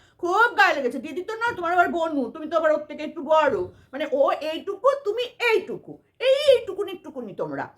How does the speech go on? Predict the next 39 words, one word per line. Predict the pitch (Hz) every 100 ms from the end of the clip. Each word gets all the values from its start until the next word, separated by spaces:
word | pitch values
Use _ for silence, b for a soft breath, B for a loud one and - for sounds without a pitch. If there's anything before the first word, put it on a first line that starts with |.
| _ -
তোমরা | 240 214 190
তো | 233
আর | 269 370
বড় | 294 233 262
হবে | 247 196
না, | 170
তোমরা | 165 175 160 151
তো | -
আর | 330
ঘাটেও | 294 226 - 233 359
যাবে | 359 254
না, | 208 -
তোমরা | 196 202
সরাসরি | 277 269 302 302 339 427 B -
অমৃত | 214 262 339 440
লোকে | 453 339 294
গমন | 262 202 190 175
করবে। | 165 143 139 - -
বুড়ি, | 392 269
ওই | 220
ঘাটের | 269 269 339
মারা | 349 311
বুড়ি | 311
নাকি | 403 403
কোনো | - 349 381 392
বুদ্ধি | 254 262
নেই, | 214 180
সন্দীপের | - 269 269 294 320
মতো, | 240 214
ওই | 320 370
বেচু, | 277 - 233
বেচুর | 226 277 339
মতো | 339 330
একটা | 320
নোংরা | 262 247 277
চরিত্রহীন | 311 240 240 - 311 277
ছেলেকে | 240 220 415 B B -
সাপোর্ট | 262 247 226
করছে। | 269 - -